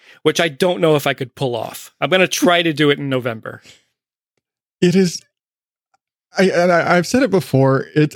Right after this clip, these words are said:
Speaker 2: I don't know how I do it, and I forget sometimes that this is technically, like, the way I do this is the most difficult form of podcasting,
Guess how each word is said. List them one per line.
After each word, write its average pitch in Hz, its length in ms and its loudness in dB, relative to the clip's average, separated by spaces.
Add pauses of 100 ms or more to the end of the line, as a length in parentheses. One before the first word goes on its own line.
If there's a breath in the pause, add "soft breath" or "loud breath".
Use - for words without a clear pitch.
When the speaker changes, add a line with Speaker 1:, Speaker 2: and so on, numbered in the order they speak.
Speaker 2:
I 165 120 2
don't 190 140 2
know 151 140 2
how 131 180 2
I 139 100 4
do 135 180 2
it, 135 80 2
and 147 100 0
I 143 140 2
forget 139 440 0
sometimes 135 540 0
that - 240 0
this 135 180 0
is 135 120 0
technically, 131 680 2 (920)
like, 135 420 0
the - 180 0
way 135 200 4
I 127 100 4
do 123 220 2
this 123 200 2
is 120 300 0 (300)
the 131 200 0
most 131 360 2
difficult 131 420 0
form 123 240 2
of 117 100 0
podcasting, 143 720 0